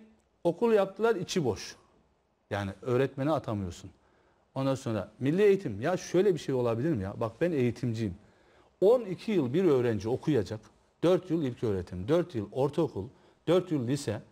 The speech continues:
üniversite sınavına girecek. Dört yüz bin tanesi, dört yüz bin, bin değil, on bin değil. Sevgili kardeşlerim, vatandaşlarım. Bin değil, on bin değil, elli bin değil, yüz bin değil, üç yüz bin değil. Dört yüz bin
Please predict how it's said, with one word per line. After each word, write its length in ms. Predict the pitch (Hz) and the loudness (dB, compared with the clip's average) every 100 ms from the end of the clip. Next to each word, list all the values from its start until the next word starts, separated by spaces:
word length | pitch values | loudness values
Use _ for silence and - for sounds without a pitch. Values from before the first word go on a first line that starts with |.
| _ _ - | _ _ -4
üniversite 360 | 175 214 190 156 | 2 4 2 0
sınavına 380 | 143 139 127 117 | -2 0 0 0
girecek. 560 | 135 185 127 117 147 - _ _ _ - | 2 2 0 -4 -4 -4 _ _ _ 0
Dört 380 | 156 214 220 - | 4 4 0 -4
yüz 300 | 214 202 143 | 0 0 0
bin 220 | 160 196 | 2 2
tanesi, 640 | 196 - 143 131 101 104 110 | 2 0 0 0 -4 -6 0
dört 300 | 139 143 - | 0 0 -2
yüz 260 | 139 113 | -2 0
bin, 360 | 127 143 98 104 | 2 2 0 0
bin 260 | 151 170 147 | 2 2 2
değil, 280 | 135 110 98 147 | 0 0 -4 0
on 280 | 147 151 | 0 0
bin 220 | 139 131 123 | 0 -2 0
değil. 240 | 135 110 98 - _ | 0 0 -4 -16 _
Sevgili 440 | - 147 165 170 | 0 2 2 0
kardeşlerim, 560 | - 117 107 - 104 104 | 0 -4 -4 -6 -8 -4
vatandaşlarım. 640 | 117 131 107 92 - 90 - _ _ _ - | -4 -4 -6 -8 -10 -14 -18 _ _ _ 0
Bin 260 | 202 190 | 0 2
değil, 240 | 175 165 117 165 | 4 4 2 0
on 240 | 170 170 | 0 2
bin 200 | 165 151 | 2 2
değil, 240 | 160 127 139 | 2 0 0
elli 300 | 151 156 147 | 0 2 2
bin 200 | 147 139 | 2 2
değil, 200 | 147 117 | 2 2
yüz 320 | 123 147 143 | 0 0 0
bin 160 | 151 139 | 0 4
değil, 220 | 151 131 135 - 156 143 147 135 143 98 - - - | 2 2 -4 -2 0 0 0 2 0 -2 -8 -20 -2
üç 240 | 196 202 180 | 0 0 0
yüz 180 | 165 156 | 0 2
bin 180 | 156 | 4
değil. 280 | 156 151 101 - - _ _ 165 | 4 4 2 -8 -20 _ _ 2
Dört 460 | 214 226 - - | 4 2 -2 -6
yüz 380 | 202 208 151 135 | -2 0 -2 0
bin 360 | 202 170 98 | 2 2 -2